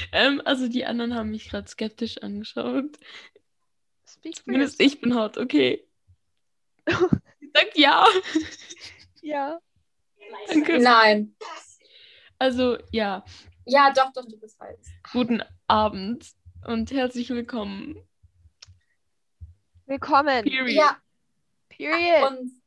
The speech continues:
Speaker 3: Brandstiftung ist eben ein Podcast, über den wir, bei dem wir einfach über random Dinge reden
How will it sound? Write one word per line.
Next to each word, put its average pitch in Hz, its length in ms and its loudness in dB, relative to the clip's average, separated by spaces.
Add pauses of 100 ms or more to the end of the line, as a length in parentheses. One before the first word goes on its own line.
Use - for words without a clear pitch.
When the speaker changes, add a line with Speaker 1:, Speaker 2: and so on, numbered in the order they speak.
Speaker 3:
Brandstiftung 302 560 0
ist 277 140 -10
eben 262 160 -12
ein 240 180 -10
Podcast, 240 540 -8
über 214 140 -8
den 208 160 -8
wir, 196 180 -8 (100)
bei 220 100 -2
dem 233 140 -4
wir 220 120 -2
einfach 214 180 -10
über 202 440 -4
random 240 420 -4
Dinge 254 280 -10
reden 254 640 -10